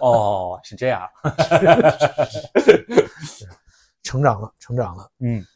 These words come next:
Speaker 2: 但是除了这些恶评之外，其实库氏通过第一个作品还是被得到一个好评的。有个作家叫 James 阿吉，詹姆斯阿吉，这哥们儿挺火的，他是拿过自己的策划，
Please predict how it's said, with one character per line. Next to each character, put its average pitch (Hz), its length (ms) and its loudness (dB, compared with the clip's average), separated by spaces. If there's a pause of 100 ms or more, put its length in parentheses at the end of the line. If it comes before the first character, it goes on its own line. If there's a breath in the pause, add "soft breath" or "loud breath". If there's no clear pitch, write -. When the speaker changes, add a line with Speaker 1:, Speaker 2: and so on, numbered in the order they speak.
Speaker 2:
但 156 120 2
是 147 320 4
除 - 280 -4
了 165 80 6
这 147 140 2
些 147 180 0
恶 160 220 2
评 117 220 -8
之 131 100 -2
外， 139 220 2
其 - 180 -10
实 127 380 -4 (220)
库 - 180 -8
氏 131 160 -6
通 135 180 -10
过 131 200 0 (200)
第 135 100 -8
一 139 60 -2
个 135 100 -2
作 120 160 -4
品 101 160 -16
还 - 220 -14
是 147 180 -10
被 135 240 -2
得 117 160 -12
到 143 180 -4
一 113 80 -6
个 107 60 -10
好 - 180 -20
评 - 140 -20 (120)
的。 - 80 -20 (600)
有 117 100 -8
个 117 80 -6
作 147 140 -2
家 139 200 0
叫 123 240 0
James 143 580 -6
阿 131 200 -4
吉， 95 260 -10 (840)
詹 139 140 -2
姆 113 140 -6
斯 - 160 -6
阿 127 140 0
吉， 98 320 -10 (580)
这 190 180 -4
哥 175 160 -4
们 180 80 -4
儿 - 20 -6
挺 156 220 -8
火 - 240 -20
的， - 60 -20 (160)
他 151 220 0
是 143 200 -4
拿 123 240 -4
过 131 240 -4
自 147 240 -10
己 113 100 -8
的 104 100 -14
策 139 220 -6
划， 131 180 0